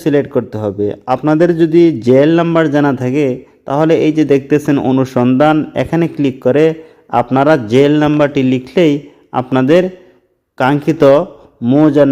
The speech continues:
নাম সহ জেএল নাম্বারটি চলে আসবে। তো এখান থেকে আমি এক নম্বর জেএলের অন্তর্গত উত্তর ভিটাবাড়িয়া এই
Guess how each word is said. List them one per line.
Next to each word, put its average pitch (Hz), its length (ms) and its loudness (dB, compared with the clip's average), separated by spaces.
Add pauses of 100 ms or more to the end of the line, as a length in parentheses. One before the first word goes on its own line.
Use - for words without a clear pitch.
নাম 135 120 0 (160)
সহ 131 180 -2 (600)
জেএল 127 300 4
নাম্বারটি 156 400 -2 (120)
চলে 117 260 2
আসবে। 101 260 -4 (420)
তো - 60 -8 (160)
এখান 175 200 0 (100)
থেকে 180 240 0 (520)
আমি 160 200 4 (480)
এক 156 60 -6 (120)
নম্বর 165 240 0 (140)
জেএলের 143 380 2 (140)
অন্তর্গত 135 460 -4 (720)
উত্তর 147 320 2 (140)
ভিটাবাড়িয়া 135 640 2 (880)
এই 151 160 2